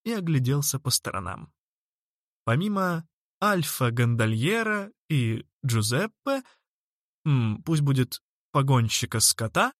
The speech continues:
там присутствовали восемь царей ада, три безумных монаха, один Генрих восьмой, один арабский вождь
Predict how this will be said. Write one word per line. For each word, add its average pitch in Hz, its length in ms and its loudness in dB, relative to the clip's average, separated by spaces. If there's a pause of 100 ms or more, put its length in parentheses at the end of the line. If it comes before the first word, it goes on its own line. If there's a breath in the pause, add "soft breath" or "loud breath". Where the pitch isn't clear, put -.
(340)
там 277 260 2
присутствовали 214 1040 0
восемь 143 540 2
царей 117 560 2
ада, 214 380 0 (440)
три 262 220 2
безумных 143 560 2
монаха, 156 640 0 (260 loud breath)
один 214 400 2
Генрих 123 480 2
восьмой, 190 580 0 (240 loud breath)
один 160 540 2
арабский 113 560 0
вождь 180 580 -4